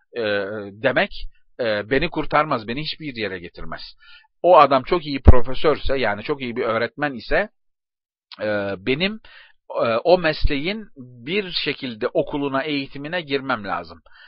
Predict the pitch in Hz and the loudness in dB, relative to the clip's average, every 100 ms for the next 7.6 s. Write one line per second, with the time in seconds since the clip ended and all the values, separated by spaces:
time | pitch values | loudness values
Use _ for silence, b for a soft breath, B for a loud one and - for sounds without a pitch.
0 | B _ 170 190 185 170 175 190 185 175 | B _ 6 6 2 0 2 6 6 4
1 | 165 165 160 185 185 156 160 147 147 139 | 0 -2 -2 -2 0 0 -2 -2 -4 -2
2 | 139 143 151 131 190 240 _ 139 127 120 | -4 -4 -6 -4 -8 -10 _ -2 0 0
3 | 156 139 147 151 139 123 - 120 151 143 | 0 -2 -2 -2 0 -4 -2 0 6 8
4 | 143 139 123 113 165 196 - 180 - - | 8 2 -6 -2 -2 -2 0 0 0 0
5 | 196 180 139 - - - 220 202 - 202 | 2 2 -4 -4 -6 -4 -6 -6 -4 -4
6 | 175 - 131 123 107 107 113 101 98 98 | -4 -8 -8 -8 -12 -6 -6 -6 -12 -14
7 | 98 95 85 76 - 76 | -10 -10 -10 -16 -16 -18